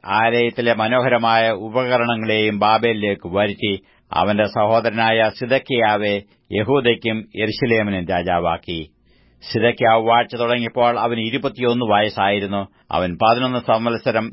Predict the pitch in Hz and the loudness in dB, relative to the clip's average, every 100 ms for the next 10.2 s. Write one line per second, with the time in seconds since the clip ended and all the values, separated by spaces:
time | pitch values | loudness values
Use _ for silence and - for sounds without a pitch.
0 | - 104 113 - 117 110 87 85 87 87 | -6 -4 -2 -2 -2 -2 -4 -2 0 0
1 | 87 87 _ _ _ - 87 80 101 104 | -2 -8 _ _ _ -6 -4 -2 -2 0
2 | 110 113 110 113 113 117 110 120 120 120 | 2 2 2 2 2 2 2 2 2 0
3 | 110 117 123 135 113 113 107 107 101 113 | -2 -2 -2 0 0 0 0 -2 -2 -2
4 | 117 113 110 _ _ _ - 92 101 120 | 0 0 -2 _ _ _ -6 -2 2 2
5 | 117 113 110 110 113 117 120 120 123 123 | 4 2 2 2 2 2 0 -2 -4 -2
6 | 120 117 104 117 117 107 101 120 113 113 | 0 0 0 0 -4 -6 -2 2 4 2
7 | - - - 87 113 120 120 113 117 113 | -4 -14 -8 0 2 4 2 2 2 2
8 | 113 113 113 110 110 110 110 110 104 _ | 2 0 -4 -4 -4 -2 -2 -4 -8 _
9 | 107 113 107 110 101 - 110 110 98 87 | -2 -2 0 0 0 0 2 2 -2 -8
10 | 87 | -4